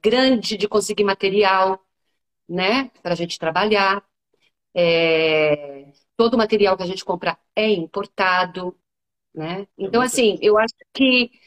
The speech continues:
Speaker 1: que isso dificulta bastante, o custo fica mais alto e et cetera e tal. Mas a gente tá fazendo tudo que a gente pode fazer pra que a fotografia analógica continue firme e forte.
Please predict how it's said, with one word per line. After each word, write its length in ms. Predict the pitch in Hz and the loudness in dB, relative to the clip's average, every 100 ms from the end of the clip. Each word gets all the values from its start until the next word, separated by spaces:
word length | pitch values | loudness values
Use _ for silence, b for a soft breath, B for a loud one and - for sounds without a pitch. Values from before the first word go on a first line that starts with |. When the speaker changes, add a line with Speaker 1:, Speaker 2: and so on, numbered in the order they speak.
| b b | b b
Speaker 1:
que 100 | 247 | 0
isso 220 | 254 294 | 0 0
dificulta 460 | 262 269 269 269 277 | -2 -2 -4 -2 0
bastante, 880 | 269 285 - 254 285 311 - - 214 | 0 -2 -2 2 2 0 -4 0 0
o 80 | 196 | 0
custo 680 | - 262 320 330 - 220 | 0 2 2 0 -2 -2
fica 300 | 196 196 196 | -2 -4 -4
mais 280 | 175 175 170 | -2 -2 0
alto 720 | 175 175 196 202 185 180 - | 0 2 4 4 2 -2 -8
e 100 | 185 | -4
et 140 | 185 185 | -4 -4
cetera 400 | - 175 175 175 | -6 -6 -4 -6
e 60 | 170 | -4
tal. 380 | - 156 156 _ b b b b | -4 -4 -4 _ b b b b
Mas 180 | 220 220 | 0 0
a 20 | |
gente 200 | 233 277 | 2 0
tá 100 | - | 0
fazendo 500 | 285 262 269 277 294 - _ _ _ _ _ _ _ - | 0 0 0 0 -2 -4 _ _ _ _ _ _ _ -2
tudo 520 | 370 226 180 151 151 _ _ _ _ - | 2 2 2 0 -2 _ _ _ _ -4
que 60 | 214 | 0
a 20 | |
gente 260 | 214 214 - - | 0 -2 -6 -4
pode 320 | 262 277 233 | 0 0 -2
fazer 640 | - 196 156 - 233 240 | -4 -4 -4 0 0 0
pra 100 | 226 | -4
que 80 | 226 | -6
a 20 | |
fotografia 460 | 214 208 196 196 247 | -4 0 0 0 0
analógica 1000 | 214 185 180 185 196 208 - 214 - 220 | 2 2 4 4 4 0 -2 -8 -4 -4
continue 920 | 208 220 208 - 196 190 208 233 233 208 | 0 0 0 -4 -8 -2 0 2 0 -2
firme 640 | - _ 262 254 247 247 | -10 _ 0 0 0 -2
e 20 | |
forte. 880 | 233 - 202 175 143 - - 151 139 | -2 -4 0 0 0 -8 -10 -8 -10